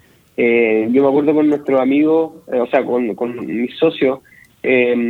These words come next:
y esto es muy chistoso, nosotros cuando empezamos a trabajar, a ver,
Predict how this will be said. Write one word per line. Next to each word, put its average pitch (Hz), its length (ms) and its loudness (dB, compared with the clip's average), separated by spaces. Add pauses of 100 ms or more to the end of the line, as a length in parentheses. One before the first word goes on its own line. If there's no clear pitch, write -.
y 135 40 2
esto 147 140 0
es 160 60 0
muy 160 80 2
chistoso, 151 340 -2
nosotros 151 320 -2
cuando 147 260 0
empezamos 147 440 -2
a 160 40 -2
trabajar, 165 480 0 (800)
a 127 80 4
ver, 120 180 0